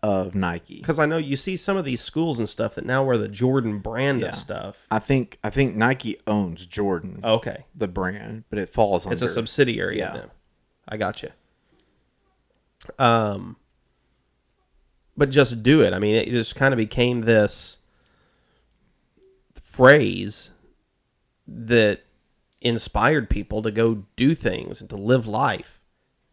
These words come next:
Speaker 2: It was an encouragement. I don't know how many people are aware of the, <laughs> where it came from, though. Uh, it's just so odd to, to think of a massive company marketing campaign where that origin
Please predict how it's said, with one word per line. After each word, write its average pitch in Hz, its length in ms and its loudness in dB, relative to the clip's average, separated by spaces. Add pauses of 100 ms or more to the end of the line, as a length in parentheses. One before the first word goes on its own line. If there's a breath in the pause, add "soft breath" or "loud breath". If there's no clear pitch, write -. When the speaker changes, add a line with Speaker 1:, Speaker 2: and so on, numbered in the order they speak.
Speaker 2:
It 113 60 -6
was 117 160 -4
an 117 80 -4
encouragement. - 640 -4 (420)
I 123 100 -4
don't 156 100 6
know 147 100 6
how 143 120 2
many 143 120 0
people 135 260 -2
are 107 100 2
aware 123 300 6
of 107 100 2
the, 107 220 -4 (180 soft breath)
<laughs> - 200 -14
where 120 180 4
it 117 100 -6
came 185 240 6
from, 123 260 4
though. 104 280 -2 (420 loud breath)
Uh, 120 500 0 (320)
it's 127 200 0
just - 460 -2
so 147 600 2
odd 123 420 -4 (100)
to, 104 440 -4
to 110 100 -8
think 123 580 -6 (460)
of 104 160 -6
a 107 100 -8
massive 123 960 -4 (140)
company 110 440 -2
marketing 113 460 0
campaign - 640 -12 (1300)
where 127 220 2
that 123 280 2
origin 110 640 -2